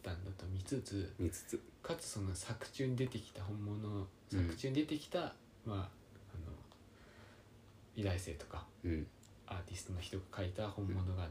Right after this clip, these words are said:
Speaker 1: 出てたりとか
Speaker 2: 出てたね。
Speaker 1: しつつ、
Speaker 2: うん。
Speaker 1: で、最後はなんかこう、ブルーピリオドが今、その、提唱してる若手のアーティストの人の
Speaker 2: うん。
Speaker 1: コーナーがあったりとか、
Speaker 2: そうだね。
Speaker 1: 総じてなんかこう、ちゃんと、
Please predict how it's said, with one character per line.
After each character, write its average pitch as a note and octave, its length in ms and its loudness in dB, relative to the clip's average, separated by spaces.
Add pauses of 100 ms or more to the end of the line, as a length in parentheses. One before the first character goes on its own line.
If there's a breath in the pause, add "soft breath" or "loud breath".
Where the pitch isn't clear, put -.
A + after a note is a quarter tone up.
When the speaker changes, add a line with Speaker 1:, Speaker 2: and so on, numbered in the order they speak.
Speaker 1:
出 G2 120 6
て - 120 -2
た - 160 -8
り - 160 -10
と - 80 -14
か - 240 -2
Speaker 2:
出 - 80 -2
て - 80 -6
た F2 80 -4
ね。 F#2 220 6 (360)
Speaker 1:
し - 120 -10
つ - 160 -2
つ、 F#2 240 -4 (180)
Speaker 2:
う F#2 40 2
ん。 E2+ 100 4
Speaker 1:
で、 F#2+ 60 -2 (880)
最 C3+ 220 4
後 F#2+ 80 -2
は F2 80 -2
な F2 100 -2
ん - 20 -6
か D#2 180 -8
こ - 200 -10 (420)
う、 G#2 60 -2
ブ G2 40 2
ル G2 120 6
ー F#2+ 40 -2
ピ G#2+ 140 0
リ F#2+ 100 6
オ F2+ 60 4
ド E2+ 140 0
が E2 100 -2
今、 E2 300 -2 (920 loud breath)
そ - 60 -6
の、 - 60 -4 (400)
提 F#2+ 160 0
唱 F#2+ 200 -2
し - 100 -4
て G2 120 0
る F#2 160 2 (200)
若 G2 220 0
手 F#2+ 220 0
の F#2+ 100 6
ア F#2+ 40 6
ー F#2 40 6
テ F#2+ 120 -2
ィ - 20 -2
ス - 80 -4
ト E2+ 80 -6
の D2+ 120 -6
人 - 220 -6
の - 60 -4 (360)
Speaker 2:
う F#2 60 6
ん。 F#2 380 10
Speaker 1:
コ F2 120 4
ー F#2 100 0
ナ F#2 60 2
ー F2 80 0
が F#2+ 80 4
あ - 20 6
っ G#2 80 -2
た G2+ 100 0
り G2+ 60 10
と F2+ 80 10
か、 D#2+ 80 4
Speaker 2:
そ - 20 -2
う D#2+ 40 0
だ - 80 4
ね。 D2+ 40 4 (540)
Speaker 1:
総 D3+ 340 2
じ C#3+ 120 0
て D3+ 80 0
な D3 80 4
ん C#3 40 2
か C3 120 -4
こ G#2+ 180 -2
う、 - 20 -10
ち - 80 0
ゃ B2 40 4
ん A#2+ 100 2
と、 A#2+ 240 4